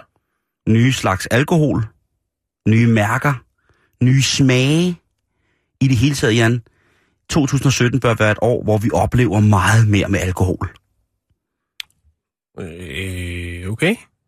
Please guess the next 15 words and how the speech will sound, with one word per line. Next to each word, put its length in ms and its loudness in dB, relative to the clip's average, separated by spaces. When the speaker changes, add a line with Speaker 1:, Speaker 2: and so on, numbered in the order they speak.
Speaker 1:
Mange, 720 2
mange 300 0
flere 200 -2
timer 600 0
i 260 0
fuld 320 0
fuldstændig 500 -2
ukontrollerbar 680 0
fuldskab. 500 0
Speaker 2:
Mhm. 340 2
Speaker 1:
Dage 460 2
eventuelt, 540 0
hvor 200 0
man, 380 0
øh, 140 -4